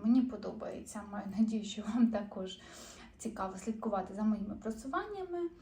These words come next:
Ну, додала я тут також, бачите, три з половиною тисячі бісеринок. Теж доволі таки суттєве. Ну, е, це двадцять рядочків. Я в основному тут додаю по двадцять рядочків.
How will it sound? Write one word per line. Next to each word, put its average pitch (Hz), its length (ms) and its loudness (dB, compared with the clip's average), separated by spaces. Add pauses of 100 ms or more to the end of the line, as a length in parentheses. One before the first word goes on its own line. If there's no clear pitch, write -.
(300)
Ну, 339 320 0
додала 262 460 4
я 190 120 0
тут 220 240 -4
також, 208 300 -2
бачите, 202 320 -6
три 233 180 0
з 226 80 -2
половиною 202 540 -8
тисячі 208 400 -10
бісеринок. 220 800 0 (320)
Теж 269 240 -2
доволі 233 340 0
таки 202 440 -6
суттєве. 226 560 0
Ну, 285 200 6 (460)
е, 220 520 2 (220)
це 262 540 0
двадцять 247 440 0
рядочків. 202 460 -6
Я 233 120 4
в 226 80 0
основному 262 460 4
тут 240 220 2
додаю 208 440 -2
по 220 120 -6
двадцять 226 440 -4
рядочків. 226 600 -8